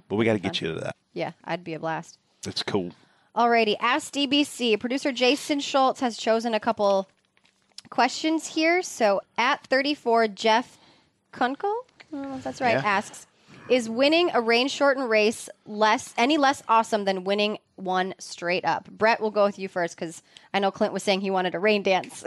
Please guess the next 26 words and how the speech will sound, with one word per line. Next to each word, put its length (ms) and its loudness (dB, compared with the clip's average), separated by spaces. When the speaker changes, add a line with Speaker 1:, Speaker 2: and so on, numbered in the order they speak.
Speaker 2:
<laughs> 80 -20
Speaker 1:
Yeah, 220 4
Speaker 2:
when 160 2
Speaker 1:
I've 140 2
Speaker 2:
you 60 0
Speaker 1:
never 180 4
Speaker 2:
guys 100 2
Speaker 1:
won 220 4
Speaker 2:
stopped 60 4
Speaker 1:
a, 180 6
Speaker 2:
yesterday. 280 -2
Speaker 1:
I, 140 0
I've 140 0
never 220 4
won 180 4
a 80 4
rain 220 2
shortened 320 0
race. 280 2
I 120 2
can 180 0
just 220 0
tell 240 4
you 400 -2
the, 240 2
the, 200 -6